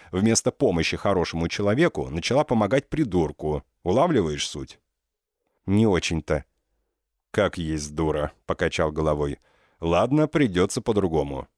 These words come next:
«Не надо по-другому. Просто возместите мне ущерб, и я уйду».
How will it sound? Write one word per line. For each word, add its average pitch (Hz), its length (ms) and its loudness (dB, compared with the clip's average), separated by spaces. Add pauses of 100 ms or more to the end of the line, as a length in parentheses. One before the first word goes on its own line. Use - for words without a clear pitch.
(720)
«Не 113 160 4
надо 110 260 2
по-другому. 85 640 0 (140)
Просто 135 320 0
возместите 101 520 0
мне 104 160 2
ущерб, 139 420 0
и 90 40 0
я 104 140 4
уйду». 78 360 0